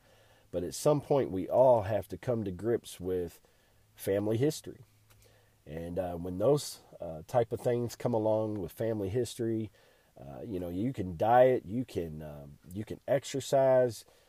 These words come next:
you can follow all the doctor's orders. But, i-, you know, if you've got, um, a family history, uh, uh, of a certain ailment or disease, um, you know, you, you will struggle, uh, with that disease.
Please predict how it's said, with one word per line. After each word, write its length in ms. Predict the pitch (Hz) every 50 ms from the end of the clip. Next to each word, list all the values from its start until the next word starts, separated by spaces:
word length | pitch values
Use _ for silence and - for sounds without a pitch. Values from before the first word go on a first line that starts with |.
| _ _ _ -
you 160 | 101 127 131
can 120 | - 90
follow 360 | 80 - - 120 127 123 110
all 240 | - - 107 120 123
the 100 | 120 110
doctor's 400 | 92 113 110 - - - 92 85
orders. 360 | 104 110 117 113 95 80 80 - -
But, 180 | 80 80 - _ _ - 76
i-, 120 | 82 82 -
you 100 | 85 87
know, 200 | 90 92 92 90
if 200 | 87 87 - -
you've 220 | 117 143 135 139
got, 300 | - 147 143 143 139 120 _ _ _ -
um, 200 | - 78 73 76 - - _ -
a 80 | - -
family 380 | - - 135 139 139 127 107
history, 640 | 95 147 147 143 - - 143 139 135 131 123 120 107
uh, 100 | 85 90 - -
uh, 140 | 92 90 -
of 160 | 87 85 76
a 60 | 87
certain 360 | - - 127 127 98 87 87 - -
ailment 400 | 127 131 139 143 147 143 - _ _ _ _ _ _ _ _ -
or 120 | 80 82
disease, 760 | 80 82 85 78 90 107 123 131 135 143 143 135 120 - - _ _ _ _ _ _ _ _ _ - 123
um, 340 | 123 69 69 69 - - - _ _ _ -
you 120 | 82 73
know, 100 | 69 80
you, 400 | 82 78 82 101 127 147 151 135 -
you 200 | 82 104 147 175
will 100 | 151 110
struggle, 640 | - - - - 147 185 247 208 120 78 67 - - _ _ _ _ - -
uh, 240 | 85 87 85 85 85
with 180 | 85 90 85 -
that 260 | 95 90 82 78 78
disease. 680 | 78 80 78 78 85 78 65 60 - - - -